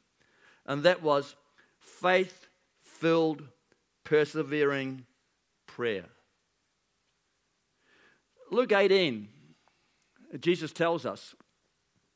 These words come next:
the parable of what he calls the pers-, persistent widow. It says this in verse one. It says, "Then Jesus told his disciple a parable to show them that they should always pray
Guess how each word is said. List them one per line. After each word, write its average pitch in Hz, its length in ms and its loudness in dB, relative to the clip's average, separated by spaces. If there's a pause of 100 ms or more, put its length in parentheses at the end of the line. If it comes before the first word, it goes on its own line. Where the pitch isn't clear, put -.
(600)
the 131 120 -8
parable 165 520 2
of 135 100 -2
what 143 180 -2
he 160 80 -8
calls 156 400 -6
the 139 120 -4
pers-, - 300 -10 (380)
persistent 170 680 -6
widow. 139 380 -8 (1120)
It - 100 -12
says 202 200 -2
this 185 180 -6
in 156 100 -6
verse 147 240 -2
one. 151 140 -4
It 139 80 -8
says, 160 340 -4 (320)
"Then 175 140 -4
Jesus 226 340 -6
told 214 240 0
his 175 120 -4
disciple 170 540 -2
a 156 100 -4
parable 156 720 0 (920)
to 151 80 -4
show 247 460 4
them 151 460 -2 (500)
that 139 160 -12
they 180 200 4
should 175 300 -2 (140)
always 233 720 6
pray 143 760 -4